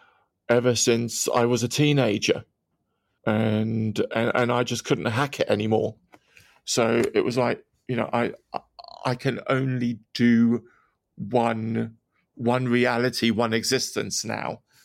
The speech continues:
I've got to see a doctor, and I don't care what the outcome is. I don't care what I look like at the end.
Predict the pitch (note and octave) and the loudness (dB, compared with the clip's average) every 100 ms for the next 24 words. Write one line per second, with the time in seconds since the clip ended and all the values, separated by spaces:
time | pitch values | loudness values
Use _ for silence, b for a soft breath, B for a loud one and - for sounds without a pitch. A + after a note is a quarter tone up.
0 | b A2+ G#2+ C#3+ - - - A2+ G#2+ A#2 | b -6 0 -2 -2 -4 0 0 2 -2
1 | - - - - B B - B2 B2 B2+ | -2 -4 -4 -6 B B -2 0 0 2
2 | D3 - B2+ A#2 A#2 - A#2 A#2+ - - | 0 0 0 2 0 0 0 0 -4 -8
3 | G#2+ A2+ A2 - A2+ A#2 C3 - - A#2+ | -4 -4 -2 -2 -2 0 -2 -4 -8 -4
4 | A#2 A#2 - A2+ A#2 A2+ B B B B | -2 -2 -2 -2 -2 -6 B B B B
5 | - B2+ C3+ - A2+ A2 - - - A2 | -2 2 2 0 -2 -2 -4 -6 -2 0
6 | A2 A2+ - - | 0 -4 -10 -12